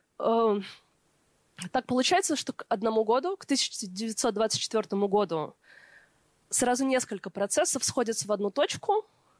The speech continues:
э, формируя то, э, что мы сейчас и до сих пор будем понимать как фабрика грёз.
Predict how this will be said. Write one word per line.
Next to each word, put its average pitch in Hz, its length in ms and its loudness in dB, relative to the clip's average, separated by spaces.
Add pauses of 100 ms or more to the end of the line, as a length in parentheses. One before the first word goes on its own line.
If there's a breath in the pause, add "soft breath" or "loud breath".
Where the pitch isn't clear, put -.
(1000 soft breath)
э, 226 340 2 (500)
формируя 254 960 2 (200)
то, 370 420 2 (320)
э, 220 240 2
что - 260 -4
мы 240 140 0
сейчас 269 640 0 (560)
и 233 100 2
до 214 100 2
сих 220 240 0
пор 285 240 2
будем 233 300 -2
понимать 196 420 -2
как - 200 -8
фабрика 202 320 -2
грёз. - 460 -2